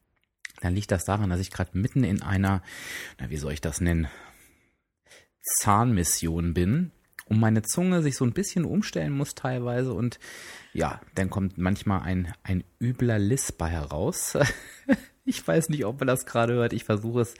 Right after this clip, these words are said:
ich versuche es, ähm, zu vermeiden, aber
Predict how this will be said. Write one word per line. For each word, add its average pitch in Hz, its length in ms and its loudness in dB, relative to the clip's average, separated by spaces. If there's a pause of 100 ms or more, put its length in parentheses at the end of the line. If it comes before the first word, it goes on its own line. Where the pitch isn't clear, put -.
(520)
ich - 140 -8
versuche 107 300 2
es, - 240 -6
ähm, 98 440 2 (720)
zu - 140 -2
vermeiden, 104 580 2
aber 90 300 0